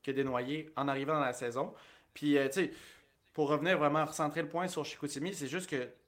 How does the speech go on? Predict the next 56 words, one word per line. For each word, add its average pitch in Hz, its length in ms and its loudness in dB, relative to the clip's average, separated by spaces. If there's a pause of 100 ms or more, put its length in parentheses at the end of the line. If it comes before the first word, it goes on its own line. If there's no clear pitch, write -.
(100)
chaque - 360 -2
joueur 139 480 2 (160)
a 143 80 2
quelque 147 220 -6
chose 156 460 -4 (260)
qui 151 160 0
me 147 120 2
déçoit, 139 800 0 (460)
euh, 113 280 2 (320)
dans, 143 560 2 (200)
dans 143 100 4
l'équipe, 156 340 -2
dans 147 100 2
le 143 60 0
sens, 185 220 -2
il 170 40 0
y - 20 0
a 147 40 -6
personne 202 360 -2
qui 156 200 -2
est 139 140 -6
horrible. 143 500 2
Même 185 340 0 (380)
Guité, 160 540 -2
euh, 131 160 0
tu 123 80 -10 (300)
sais, 180 160 -4
si 180 160 -2
on 185 100 4
avait 151 160 4
enlevé 151 220 4
la 175 120 6
saison 151 280 0
dernière 156 360 2
puis - 80 -18
qu'il 135 220 -4
jouait 135 240 0
comme 160 140 0
il 143 40 -2
jouait 151 140 0
cette 160 180 -4
saison 143 220 -2
depuis 143 240 -4
le 123 60 -12
début, 131 260 -2
on 180 100 0
serait 123 180 -4
pas 160 100 -2
comme, « 143 200 -2
Hey, 135 100 0
c'est 135 120 -10
un 123 80 -6
joueur 127 220 2
horrible. » 139 240 -2
C'est 123 80 -10
juste, 151 280 -8